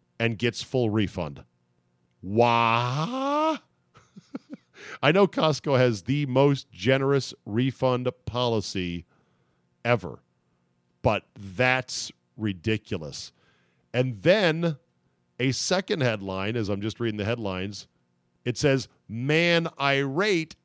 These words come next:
after Santa Clarita Costco lets woman return dead Christmas tree in January." <laughs> So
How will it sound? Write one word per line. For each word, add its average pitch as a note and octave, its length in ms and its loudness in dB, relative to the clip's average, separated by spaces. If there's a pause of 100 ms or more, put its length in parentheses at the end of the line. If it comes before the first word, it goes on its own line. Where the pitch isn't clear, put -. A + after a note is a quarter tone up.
after D3 500 0
Santa C#3+ 460 -2
Clarita C#3 520 -2
Costco C3 600 -4
lets B2+ 220 -4
woman A#2+ 320 -4
return A2+ 440 -4
dead G#2+ 220 -4
Christmas F#2+ 460 -6
tree D#2+ 380 -8 (340)
in G2 220 -4
January." E2 640 -8 (240)
<laughs> - 80 -20 (680)
So C3 400 4